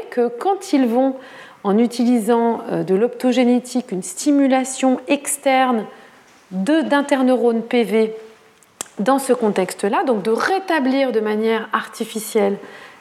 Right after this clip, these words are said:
la balance excitation-inhibition, ils sont capables finalement de sauver les troubles, euh, comportementaux qui sont associés à, euh, cette perturbation immunitaire, notamment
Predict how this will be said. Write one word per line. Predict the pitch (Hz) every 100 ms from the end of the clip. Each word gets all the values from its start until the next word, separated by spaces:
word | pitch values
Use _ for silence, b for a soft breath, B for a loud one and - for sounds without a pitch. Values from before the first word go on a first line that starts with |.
| -
la | 220
balance | 214 226 233 233
excitation-inhibition, | 202 - 202 202 190 - 202 185 170 165 - 269 370 - B B B B
ils | 262
sont | 262 392
capables | 302 233 233 262 349
finalement | 311 - 240 226 226 285
de | 240
sauver | 233 - 302 240 214 262 B B B B -
les | 240
troubles, | 240 - 330 269 226 190 -
euh, | 196 190
comportementaux | 277 277 277 - 226 208 208 247 311
qui | - 254
sont | - 294 - -
associés | 320 - 262 - - 185 - B B B B B B _
à, | - 247 254 -
euh, | 208
cette | 202 220 220
perturbation | 208 - 202 190 190 185 - 220 233
immunitaire, | 233 208 190 180 170 196 220 302 302 214
notamment | 233 233 214 196 202 277